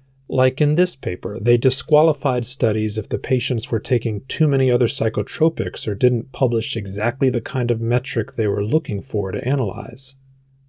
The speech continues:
Now, I get it that those reasons for exclusion can be weaknesses, but I'd still like to see the results. So meta-analyses are very good at aggregating data and getting us good summary numbers,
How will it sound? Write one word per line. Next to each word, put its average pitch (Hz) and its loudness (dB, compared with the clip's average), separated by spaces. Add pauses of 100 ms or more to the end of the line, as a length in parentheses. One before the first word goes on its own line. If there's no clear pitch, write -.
(140)
Now, 143 2
I 135 6
get 135 6
it 135 0
that - -4
those 120 4
reasons 117 0
for 123 0
exclusion 120 -2
can 123 -4
be 110 0
weaknesses, 113 -4 (320)
but 127 4
I'd 131 2
still 220 2
like 135 0
to 113 -2
see - -2
the 110 0
results. - -8 (680)
So 120 4
meta-analyses 123 2
are 104 0
very 113 6
good 110 0
at - -6 (100)
aggregating 120 0
data 117 2
and 101 -4
getting 107 -4
us - -8 (140)
good 117 2
summary 110 -2
numbers, 110 0